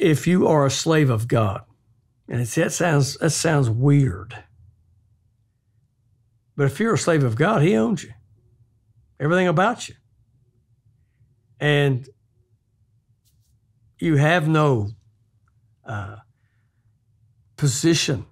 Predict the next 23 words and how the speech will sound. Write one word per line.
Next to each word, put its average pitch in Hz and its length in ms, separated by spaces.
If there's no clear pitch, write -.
to - 80
come 139 200
back 127 200
later. 131 220
"Well, 190 400
you 185 140
know, - 320
I, 143 160
I, 151 160
I'll, 151 240
I'll 156 220
go 147 220
this 151 220
far 131 260
with 113 160
you, 123 160
but 120 240
not 127 200
all 117 160
the 110 80
way." 120 440
Or, 120 440
uh, 107 320